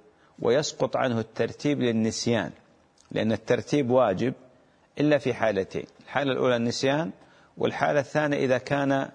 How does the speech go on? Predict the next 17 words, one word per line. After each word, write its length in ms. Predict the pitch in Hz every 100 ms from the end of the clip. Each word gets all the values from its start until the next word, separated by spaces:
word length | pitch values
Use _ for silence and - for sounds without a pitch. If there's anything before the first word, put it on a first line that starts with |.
| - - _
من 200 | - 123
اليوم 320 | 123 131 127 120
الثاني 440 | - 127 98 92
تذكر 520 | - 110 127 - 110
الصلاة 520 | 101 - 101 113 143 131 - - _
فيسقط 680 | - 117 131 - 143 131 -
الترتيب. 920 | 117 - 113 107 92 107 104 101 98 - - _ _ _ _
فلذلك 720 | 104 87 101 104 131 110 -
يقوم، 480 | 104 110 - 131 90
بارك 340 | 110 113 107
الله 280 | 110 110 101
فيك، 300 | 98 123 156 - - _ _ _
بعد 200 | - 110
صلاة 320 | - 107 104 101
العشاء 400 | 101 127 - -
ويأتي 400 | 139 139 127 123
بصلاة 540 | 113 - 104 107 127